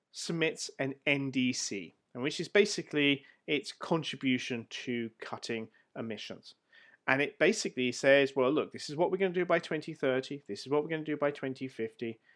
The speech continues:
et cetera" However, even though the Paris Agreement says we must get to net zero by the middle of the century, those N D Cs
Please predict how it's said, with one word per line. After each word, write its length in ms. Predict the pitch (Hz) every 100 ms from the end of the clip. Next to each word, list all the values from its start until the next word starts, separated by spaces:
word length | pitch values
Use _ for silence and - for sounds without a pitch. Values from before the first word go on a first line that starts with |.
| _ _
et 100 | - -
cetera" 360 | - - - - _ _ _ _ - _ _ _
However, 640 | - 202 214 269 - 85 - _ _ _ _ _ _ _ _ -
even 400 | 220 277 320 277
though 380 | 202 175 165 151
the 100 | - -
Paris 480 | - - 165 185 190
Agreement 480 | - - 147 131 123
says 280 | - 127 -
we 160 | 127
must 260 | 135 135 -
get 160 | 135 -
to 100 | 127
net 220 | 120 127
zero 560 | 123 123 120 113 107 104 _ _
by 120 | - 113
the 100 | 110
middle 220 | 107 104
of 120 | 98
the 60 | -
century, 600 | - 254 - - 87 - _ _ _ -
those 220 | 185 196
N 200 | 175 165
D 200 | 160 156
Cs 400 | 147 - 147 139